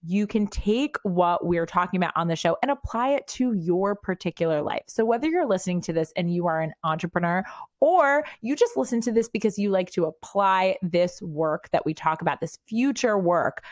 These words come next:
of time management, of money management, of the drama and mindset management in your brain, and you want to apply it to any success and pursuit that you're listening to, I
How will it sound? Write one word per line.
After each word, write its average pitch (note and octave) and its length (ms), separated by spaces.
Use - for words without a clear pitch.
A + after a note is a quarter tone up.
of F3+ 220
time G3 360
management, E3+ 560
of E3 260
money G3 320
management, D#3+ 640
of F3+ 340
the A#3+ 100
drama A3 800
and G3+ 160
mindset F#3+ 560
management E3+ 480
in F3+ 100
your E3+ 140
brain, F3 340
and F#3 180
you F#3 80
want F3+ 140
to - 80
apply G3 440
it G3 260
to F3+ 320
any A3+ 400
success - 540
and E3+ 160
pursuit E3+ 420
that - 120
you're D#3+ 120
listening G3 380
to, A3 380
I D#3+ 240